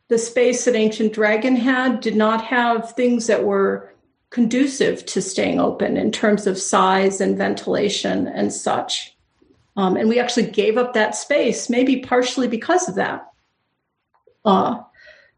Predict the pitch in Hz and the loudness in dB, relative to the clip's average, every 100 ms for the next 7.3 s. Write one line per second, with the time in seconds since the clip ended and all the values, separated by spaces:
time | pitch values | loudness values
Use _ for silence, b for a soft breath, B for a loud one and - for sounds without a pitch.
0 | _ - 220 226 214 196 196 - - 254 | _ -6 -2 2 4 4 0 -10 -4 0
1 | 240 214 190 220 226 220 226 214 - 233 | 2 0 0 -2 0 0 -2 -4 -2 -2
2 | - 233 240 214 214 - 240 - 220 226 | 0 0 2 0 -2 -2 -4 -2 0 0
3 | 262 - - - - B B B - 269 | 0 -2 -4 -6 -8 B B B -2 -2
4 | 262 302 277 254 247 294 269 269 254 247 | 2 2 4 2 2 2 2 2 0 2
5 | 254 294 277 254 240 - 277 294 269 214 | 2 4 2 2 -2 0 0 2 0 2
6 | 208 196 208 - _ _ _ _ - 208 | 2 2 -2 -12 _ _ _ _ 0 2
7 | 214 214 - | 4 2 -4